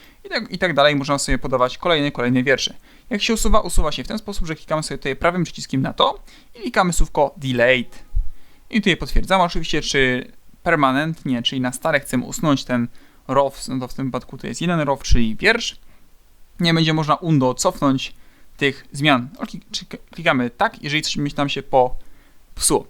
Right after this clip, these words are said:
Oczywiście w ten sposób nie dodamy nowej kolumny. Aby dodać nową kolumnę, musimy sobie kliknąć prawym przyciskiem myszy, design.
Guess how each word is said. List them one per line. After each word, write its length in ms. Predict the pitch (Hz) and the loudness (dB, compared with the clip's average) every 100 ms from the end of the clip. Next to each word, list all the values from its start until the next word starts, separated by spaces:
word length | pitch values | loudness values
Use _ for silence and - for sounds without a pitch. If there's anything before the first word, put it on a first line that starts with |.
| - | -8
Oczywiście 500 | 202 202 175 - 202 - | -4 0 0 2 -2 -4
w 60 | - | 4
ten 120 | 240 | 4
sposób 300 | - 185 190 | 6 0 4
nie 140 | 196 160 | 2 2
dodamy 360 | 156 156 185 | 2 0 2
nowej 340 | 147 127 135 139 | 2 2 -2 0
kolumny. 440 | 139 151 139 113 - - - - 466 | 2 6 4 4 -4 -18 -18 -12 -4
Aby 100 | 415 | 0
dodać 240 | 220 175 | 2 2
nową 200 | 165 147 | 2 -2
kolumnę, 440 | 120 127 156 147 135 | 0 2 4 2 2
musimy 260 | 135 143 | -2 -4
sobie 180 | - 127 | 0 0
kliknąć 320 | - 123 120 | 0 -4 -4
prawym 220 | - 233 | 0 0
przyciskiem 340 | 226 - - 135 | 0 4 4 6
myszy, 400 | 120 - 359 320 - - - - - - - | 4 0 -4 -8 -16 -20 -20 -20 -20 -20 -8
design. 720 | 143 151 233 - 117 135 208 | -6 -4 -4 -4 -4 -6 -6